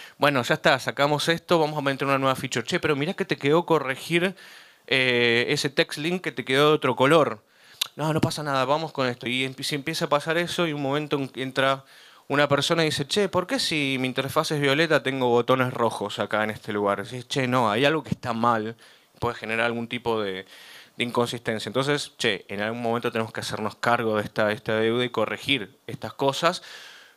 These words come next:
pero sin dejar de lado esto que les decía de sacar nuevas features. No es que vamos a frenar todo para arreglar, sino que decimos, "Che, ¿cómo la priorizamos?". Y acá un poquito venía lo que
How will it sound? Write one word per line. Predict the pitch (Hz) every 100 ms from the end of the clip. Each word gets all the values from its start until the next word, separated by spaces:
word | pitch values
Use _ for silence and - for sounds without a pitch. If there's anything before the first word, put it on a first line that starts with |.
| _
pero | - 196 214 220 -
sin | - - 156 185
dejar | 180 127 151
de | 151
lado | 143 151 160 143
esto | 147 156
que | 127
les | 107
decía | 107 - 135 143
de | 120 131
sacar | 147 120 139
nuevas | 143 131 127
features. | 190 - 98 -
No | 110
es | 120
que | - 104
vamos | 98 104 107 107
a |
frenar | 107 104 117
todo | 117 117 117
para | 110 101
arreglar, | 98 104 113 127 151 160
sino | - 113 117
que | 113
decimos, | - 113
"Che, | - 135
¿cómo | - 139 143
la | 135
priorizamos?". | 117 104 98 95 87 80 - _ _ - - - _
Y |
acá | 123 147
un | 156
poquito | 156 165 160
venía | 156 156 170 180 -
lo | 120
que | 123 139